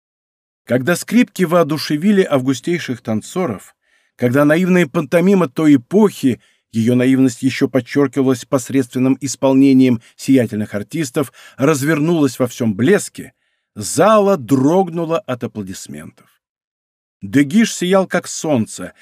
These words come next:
но солнце придворное, готовое довольствоваться второстепенной ролью. Ему не было дела до успеха,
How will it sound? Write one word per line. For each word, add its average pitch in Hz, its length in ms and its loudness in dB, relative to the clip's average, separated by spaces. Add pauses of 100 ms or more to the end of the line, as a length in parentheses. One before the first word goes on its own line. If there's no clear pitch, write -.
(180)
но 131 160 2
солнце 123 420 -4
придворное, 123 720 -4 (200)
готовое 127 420 2
довольствоваться 120 640 -2
второстепенной 135 880 -2
ролью. 113 440 -2 (560)
Ему 143 180 2
не 196 200 4
было 190 200 0
дела 165 300 0
до 143 80 -2
успеха, 165 640 0